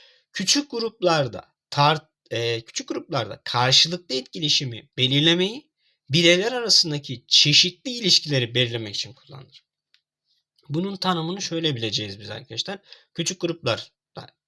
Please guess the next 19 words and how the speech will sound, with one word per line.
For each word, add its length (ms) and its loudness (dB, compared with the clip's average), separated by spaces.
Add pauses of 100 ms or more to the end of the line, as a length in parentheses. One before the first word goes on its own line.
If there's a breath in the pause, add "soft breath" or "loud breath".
özellikle 600 -6
küçük 360 -12
gruplarda, 760 -8 (420 soft breath)
e, 840 -6
küçük 280 -8
grupların 580 -4
iç 280 0
yapısını 600 -4
belirleyecek 800 2
olan 200 -6
sorular 580 -4
sorarak 580 -4 (300 soft breath)
onların 540 -2
antipati 840 -6
ve 160 -2
sempatilerini 960 -4 (120)
ölçmek 440 -2
amacıyla 440 -6
yapılan 640 -4